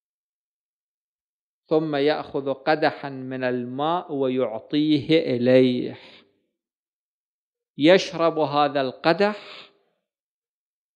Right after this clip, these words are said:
وإذا به هذا الطفل المسجى الذي ينتظر أهله بين آونة وأخرى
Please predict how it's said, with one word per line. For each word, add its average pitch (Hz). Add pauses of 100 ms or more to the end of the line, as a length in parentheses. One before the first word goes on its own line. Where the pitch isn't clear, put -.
(1600)
وإذا 127
به 120
هذا 131
الطفل 139 (480)
المسجى 139 (2000)
الذي 147
ينتظر 202
أهله 165 (800)
بين 170
آونة 151
وأخرى 139